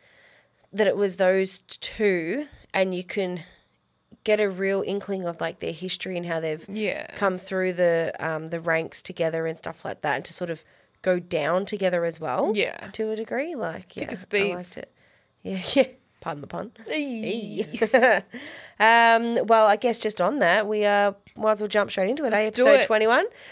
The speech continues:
Speaker 1: The Bank Job.
Speaker 2: The Bank Job.
Speaker 1: Original air date May twenty-three, two thousand and seventeen, written by Carol Kolb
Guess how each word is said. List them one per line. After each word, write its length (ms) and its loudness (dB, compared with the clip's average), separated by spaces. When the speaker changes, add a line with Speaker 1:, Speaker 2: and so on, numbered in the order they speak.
Speaker 1:
The 180 4
Bank 240 6
Job. 340 6
Speaker 2:
The 100 0
Bank 220 -4
Job. 180 -8
Speaker 1:
Original 360 4
air 160 4
date 220 4
May 240 2
twenty-three, 560 -2
two 140 -4
thousand 260 2
and 100 -4
seventeen, 680 -2
written 360 -2
by 260 2
Carol 380 0
Kolb 460 2